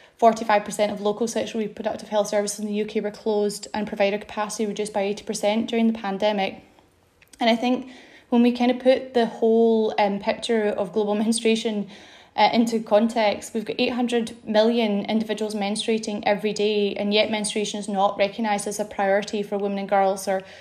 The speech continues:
any individual that menstruate. So our global collective, um, we really try and raise the visibility of suboptimal menstrual health,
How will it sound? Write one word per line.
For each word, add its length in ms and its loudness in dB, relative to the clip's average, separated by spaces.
any 220 4
individual 420 2
that 140 -6
menstruate. 760 -2
So 240 4
our 180 6
global 260 2
collective, 840 0
um, 640 -2
we 120 2
really 240 4
try 180 -4
and 160 -2
raise 160 2
the 60 -6
visibility 600 0
of 180 2
suboptimal 800 -2
menstrual 380 -6
health, 400 -2